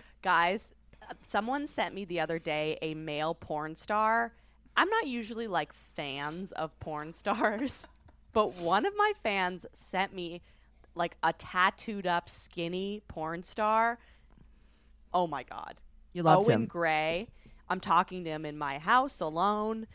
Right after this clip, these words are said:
Speaker 1: He is
Speaker 2: Is he
Speaker 1: my
Speaker 2: single?
Speaker 1: daddy. Uh, probably not. And every woman on
Speaker 2: You
Speaker 1: the
Speaker 2: should hit
Speaker 1: planet
Speaker 2: him
Speaker 1: wants
Speaker 2: up.
Speaker 1: to fuck him. But I am forming a relationship with a porn star in my mind. I'm following him on Twitter.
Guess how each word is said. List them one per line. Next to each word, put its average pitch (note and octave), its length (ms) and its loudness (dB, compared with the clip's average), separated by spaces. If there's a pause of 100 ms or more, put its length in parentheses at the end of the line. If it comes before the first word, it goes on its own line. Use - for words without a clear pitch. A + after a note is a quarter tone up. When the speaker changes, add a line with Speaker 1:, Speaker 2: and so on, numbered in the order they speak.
(200)
Speaker 1:
He E3 540 -12
is D3+ 420 -6
Speaker 2:
Is G3+ 80 8
he A3+ 80 8
Speaker 1:
my E3+ 60 6
Speaker 2:
single? G#3 300 10
Speaker 1:
daddy. F#3 560 2 (580)
Uh, G3 340 8 (160)
probably A#4 300 6
not. E3+ 360 0 (160)
And F#3 140 -2
every G3 300 2
woman F#3+ 240 -4
on F3+ 80 0
Speaker 2:
You A3+ 80 2
Speaker 1:
the - 20 -6
Speaker 2:
should D#4+ 120 4
hit C#4+ 80 6
Speaker 1:
planet - 40 4
Speaker 2:
him B3+ 60 4
Speaker 1:
wants G#3+ 160 4
Speaker 2:
up. E3 80 -12
Speaker 1:
to - 40 -20
fuck D#3 220 -4
him. C#3+ 300 -10
But D#3 140 -2
I F#3 180 4
am F3 460 -6
forming F#3 520 -6
a F3 60 -4
relationship D#3+ 600 -6
with D#3 120 -6
a D3 40 -4
porn D3 360 -8
star C3 280 -6
in C#3+ 140 -14
my C#3 140 -8
mind. B2+ 340 -8
I'm F3 80 -4
following E3 320 4
him C#3+ 120 -8
on - 80 -14
Twitter. A3+ 520 -2